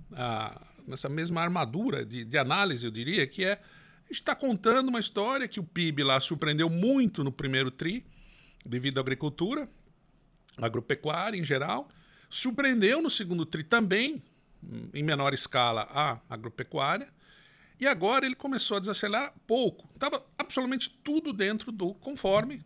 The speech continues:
com-, eh, com-, diante do que a gente tava escrevendo. E mesmo assim a gente tem um cenário que reluta,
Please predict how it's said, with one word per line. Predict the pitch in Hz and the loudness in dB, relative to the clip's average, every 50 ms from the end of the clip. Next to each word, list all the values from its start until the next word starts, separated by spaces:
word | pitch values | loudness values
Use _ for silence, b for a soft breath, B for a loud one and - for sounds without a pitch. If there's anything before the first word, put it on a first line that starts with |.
| - - - - - | -20 -20 -20 -20 -8
com-, | - 208 247 | -6 -4 -4
eh, | 226 - 131 160 160 143 156 160 151 156 170 156 147 135 - | -4 -6 -10 -14 -10 -8 -6 -6 -4 -6 -6 -8 -10 -12 -10
com-, | - 208 220 - - 131 151 143 135 160 208 | -10 -10 -10 -10 -14 -16 -16 -18 -16 -16 -16
diante | 156 131 135 180 196 190 180 - | -10 -4 -2 0 0 -2 -4 -8
do | 233 208 | -12 -8
que | - 226 | -6 -4
a | |
gente | 196 202 220 196 | -4 -4 -4 -4
tava | - 226 226 220 | -4 -4 -4 -4
escrevendo. | 226 - - 254 254 202 190 165 139 143 - B B B B B B B B B B B B B | -4 -6 -6 -4 -4 -2 -2 -4 -4 -6 -10 B B B B B B B B B B B B B
E | - 311 320 | -2 0 2
mesmo | 277 214 196 214 247 233 226 214 202 | 2 4 4 4 4 4 2 2 0
assim | 185 - - - 180 196 | 0 -2 -2 -2 -2 0
a | 196 | 0
gente | 185 190 185 170 | 0 0 0 0
tem | 185 180 | -2 -2
um | 180 | -2
cenário | 175 - - 208 190 151 131 139 156 165 165 | -2 -2 -2 -2 -2 -2 0 0 0 0 -2
que | 156 - 196 | -4 -2 0
reluta, | 175 214 233 220 185 165 175 202 185 - 240 226 | 2 4 4 4 4 2 2 0 -2 -4 -6 -6